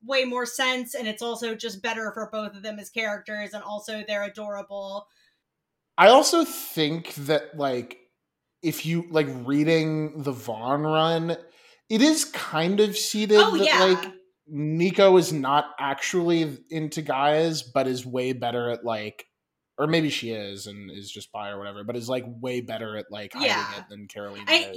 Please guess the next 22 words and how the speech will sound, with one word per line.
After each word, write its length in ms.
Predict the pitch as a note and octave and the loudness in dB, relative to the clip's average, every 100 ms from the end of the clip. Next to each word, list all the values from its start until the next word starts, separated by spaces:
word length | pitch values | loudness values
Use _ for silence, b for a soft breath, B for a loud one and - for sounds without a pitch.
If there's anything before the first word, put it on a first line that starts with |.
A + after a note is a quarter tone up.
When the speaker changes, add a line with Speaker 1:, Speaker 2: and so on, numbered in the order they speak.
| C#4 | -6
Speaker 1:
yeah, 120 | D#4 D4+ | -4 2
I 140 | D#4+ | 4
definitely 420 | E4 F4+ A4 F#4 | 6 4 4 4
Speaker 2:
Uh, 20 | C4 | 6
like 120 | C#4 | 6
Speaker 1:
feel 60 | C4+ | 6
like 160 | A#3 A#3+ | 0 0
there 160 | A#3 | 0
are, 260 | A3+ A3 A3 | 0 -4 -8
like, 280 | G3+ G3+ - | -8 -8 -8
all 260 | A#3 A3+ B3 | -8 -4 -4
of 120 | G#3 | -4
those 240 | A3 G#3 - | -8 -8 -10
seeds 540 | A#3 A3 G#3+ D3+ E3+ | -12 -10 -12 -12 -10
there, 520 | G3 F#3 F3+ E3+ E3+ - | -8 -6 -8 -10 -10 -10
and 160 | G#3+ | -8
it 140 | A3 A3 | -8 -8
is 260 | C#4 B3 | -8 -8
sort 260 | - B3 A#3+ | -4 -2 -2
of 100 | A3 | -2
an 100 | G#3+ | -8
interesting 1200 | - A#3+ A#3 A#3+ A3 - A3 G#3 G3+ G3+ G3+ G3 | -8 -8 -8 -8 -10 -8 -6 -4 -4 -8 -14 -18